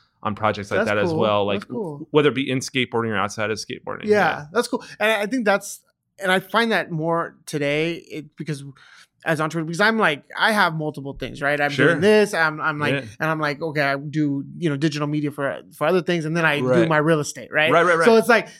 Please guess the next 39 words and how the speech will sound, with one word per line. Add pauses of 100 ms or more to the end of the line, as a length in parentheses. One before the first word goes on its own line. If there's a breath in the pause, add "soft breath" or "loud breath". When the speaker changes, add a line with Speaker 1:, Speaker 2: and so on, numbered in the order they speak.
(140)
Speaker 2:
but
it's
all
my
personal
brand,
Speaker 1:
Right.
Speaker 2:
right?
And
that's
Speaker 1:
It's
Speaker 2:
you,
Speaker 1:
all
Speaker 2:
like,
Speaker 1:
part
of
Speaker 2:
it's,
Speaker 1:
you.
Speaker 2:
it's
your
personal
brand
because
it's
what
you
love
and
it's
your
natural. (100)
Speaker 1:
Totally. (160 loud breath)
Speaker 2:
And
it's
cool
nowadays
because
we
hear,